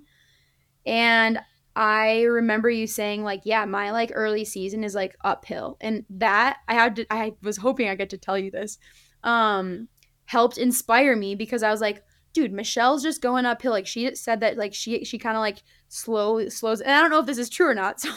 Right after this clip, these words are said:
like, you can tell me if it isn't, but you were like, "Yeah, you, like, go and you're, like, doing a lot more uphill the first, like, month or two of the season." And I was like, "That's what I should be doing." Like, I don't know why I'm pressuring myself to, like, go charge at the resort wherever,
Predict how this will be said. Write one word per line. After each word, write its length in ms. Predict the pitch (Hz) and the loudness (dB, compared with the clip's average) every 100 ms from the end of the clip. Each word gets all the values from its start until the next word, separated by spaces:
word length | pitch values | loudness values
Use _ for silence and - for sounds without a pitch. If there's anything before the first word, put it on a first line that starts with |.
| 349 | 2
like, 200 | 294 - | 2 2
you 140 | 320 | -4
can 120 | 302 269 | 0 0
tell 200 | 269 269 | 4 2
me 80 | 226 | 2
if 260 | 226 220 | -4 -6
it 120 | 220 | -2
isn't, 300 | 226 220 220 254 - - - _ | 0 0 -4 -10 -20 -20 -20 _
but 120 | 233 | 0
you 100 | 262 | 4
were 80 | 262 | 2
like, 160 | 262 240 | 2 0
"Yeah, 180 | 294 277 | 2 2
you, 180 | 214 208 | 2 -2
like, 260 | 214 208 | -4 -4
go 340 | 208 202 208 220 | -2 0 2 0
and 120 | 214 | -2
you're, 120 | 208 | -2
like, 220 | 208 202 | -4 -4
doing 200 | 214 208 | -6 -4
a 40 | 208 | -4
lot 180 | 202 208 | -4 -4
more 180 | 202 190 | -4 -4
uphill 280 | 202 226 214 | -4 -2 -4
the 80 | |
first, 300 | 202 196 202 | -4 -6 -4
like, 140 | 202 196 | -4 -6
month 320 | 202 196 208 | -4 -4 -4
or 100 | 196 | -6
two 280 | 196 - 196 | -8 -8 -6
of 140 | 190 | -8
the 80 | 180 | -10
season." 480 | - 226 254 170 202 _ _ _ _ | -6 -4 -4 -4 -12 _ _ _ _
And 180 | 226 233 | -6 0
I 100 | 240 | 2
was 120 | 247 | 2
like, 280 | 226 214 214 _ _ _ _ _ | 2 0 -2 _ _ _ _ _
"That's 260 | 247 277 262 | -4 -4 -2
what 120 | 311 | -2
I 440 | 247 247 226 226 - | 0 0 0 -4 -8
should 260 | - 233 | -10 -8
be 100 | 196 | -8
doing." 320 | 196 180 127 | -8 -8 -6
Like, 140 | 196 196 | -6 -2
I 60 | 214 | -2
don't 120 | 233 | -2
know 80 | 226 | -2
why 180 | 220 208 | -2 -2
I'm 120 | 208 | -4
pressuring 400 | - 208 - 208 | -4 -4 -4 -6
myself 420 | 202 202 208 196 | -6 -4 -4 -4
to, 100 | 233 | -4
like, 260 | 202 196 185 | -4 -4 -4
go 240 | 214 196 | -4 -4
charge 480 | 208 - 196 202 196 | -4 -2 0 0 -2
at 100 | 196 | -6
the 80 | 202 | -6
resort 400 | 190 190 202 196 | -6 -4 -4 -4
wherever, 300 | 202 190 190 | -2 -4 -4